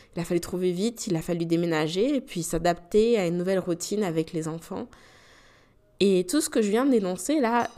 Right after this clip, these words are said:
ceux-ci ne sont que des faits. Et ils suffisent à eux seuls à expliquer beaucoup de stress, de pression et d'anxiété que j'ai pu ressentir en continu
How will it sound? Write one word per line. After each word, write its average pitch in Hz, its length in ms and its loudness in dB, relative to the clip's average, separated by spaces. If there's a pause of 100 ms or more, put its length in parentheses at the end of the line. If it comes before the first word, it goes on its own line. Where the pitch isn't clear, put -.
(220)
ceux-ci - 560 -2
ne 262 140 6
sont 233 200 0
que 240 160 -2
des 170 200 2
faits. - 360 -8 (880)
Et 180 400 4 (200)
ils 196 120 -2
suffisent 247 600 0
à 160 160 4
eux 180 80 2
seuls 240 560 0
à 160 100 4
expliquer 175 540 -2
beaucoup 202 480 -2
de 196 140 0
stress, - 720 -4 (540)
de 170 120 0
pression 226 680 -2
et 180 140 2
d'anxiété 208 720 0
que 240 140 0
j'ai 185 160 -2
pu 214 200 -6
ressentir 185 920 -2 (600)
en 160 60 -2
continu 214 640 0